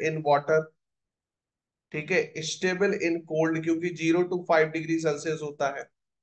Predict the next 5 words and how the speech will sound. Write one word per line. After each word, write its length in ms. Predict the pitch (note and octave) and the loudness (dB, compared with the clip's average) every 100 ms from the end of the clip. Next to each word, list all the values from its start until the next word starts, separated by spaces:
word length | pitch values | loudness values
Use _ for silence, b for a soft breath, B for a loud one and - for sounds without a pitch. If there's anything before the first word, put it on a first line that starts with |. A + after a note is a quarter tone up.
| _ _ _ _ - | _ _ _ _ -8
stable 640 | D#3+ D#3 - F3+ F3 F#3 - | -6 -4 0 0 2 0 0
in 180 | E3 D#3+ D#3+ | 0 -2 -4
cold, 460 | D#3 D#3 D#3+ D#3+ D#3+ _ _ _ _ _ _ _ _ _ _ _ _ _ - | -2 0 0 -2 -8 _ _ _ _ _ _ _ _ _ _ _ _ _ 0
clear 320 | E3+ F#3+ | 4 6
है, 120 | G3+ | 6